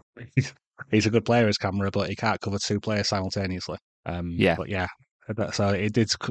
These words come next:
Speaker 1: like, like I mentioned, these issues were sorted out by the second half, which led to Kamara's game just generally improving because the rest of the team improved.
Speaker 2: Yeah, I, I hadn't thought about actually that, that he was covering for Pirro, which is a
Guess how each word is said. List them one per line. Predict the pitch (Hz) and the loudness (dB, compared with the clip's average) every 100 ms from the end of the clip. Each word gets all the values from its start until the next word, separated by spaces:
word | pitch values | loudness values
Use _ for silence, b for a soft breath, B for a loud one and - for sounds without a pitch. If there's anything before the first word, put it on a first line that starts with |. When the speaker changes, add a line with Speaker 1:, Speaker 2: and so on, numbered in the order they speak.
| 120 | -6
Speaker 1:
like, | 117 113 - - | -2 -2 -2 -4
like | 117 113 | -2 0
I | 98 | -2
mentioned, | 87 95 92 | -4 -4 -2
these | 92 90 | -2 -2
issues | 95 - 95 92 - - | -2 -2 -4 -4 -6 -4
were | 98 92 92 95 - _ _ | -2 0 -2 -6 -12 _ _
sorted | - 92 87 | 0 0 2
out | 92 92 - _ _ | 0 -2 -6 _ _
by | - 92 | -6 -4
the | |
second | - 98 98 | -4 -6 -6
half, | 98 101 - - | -4 -4 -6 -12
which | - - - - _ _ - | -10 -6 -6 -6 _ _ -10
led | 90 - | -6 -4
to | - 90 | -2 -2
Kamara's | - 95 92 90 | -2 -2 -2 -4
game | 98 92 - - _ _ | -2 -2 -4 -10 _ _
just | - - - | -10 -10 -4
generally | 92 95 92 90 | -2 -2 -2 -2
improving | 90 101 95 95 92 | -2 -2 -2 -4 -6
because | 90 92 87 - | -6 -6 -6 -6
the | 104 | -4
rest | 90 - | -4 -8
of | 98 | -4
the | 107 | 0
team | 107 101 104 | 0 0 -4
improved. | 107 107 - _ _ | -4 -4 -6 _ _
Speaker 2:
Yeah, | 120 95 80 - | 0 0 -2 2
I, | 107 113 | 4 6
I | 107 | 6
hadn't | 120 110 | 4 6
thought | 110 | 4
about | 101 87 85 | 6 6 4
actually | - 85 76 | 0 -6 -6
that, | - 82 85 | -2 -2 0
that | 87 69 - | 0 0 -4
he | - 90 | -4 -2
was | 92 - _ _ - | -4 -8 _ _ -6
covering | - 92 90 | -2 0 -2
for | - 90 | -2 -4
Pirro, | - 98 92 85 - _ _ - | 0 2 2 0 -4 _ _ 0
which | 82 - - - | 0 0 -4 -6
is | |
a | 104 | -8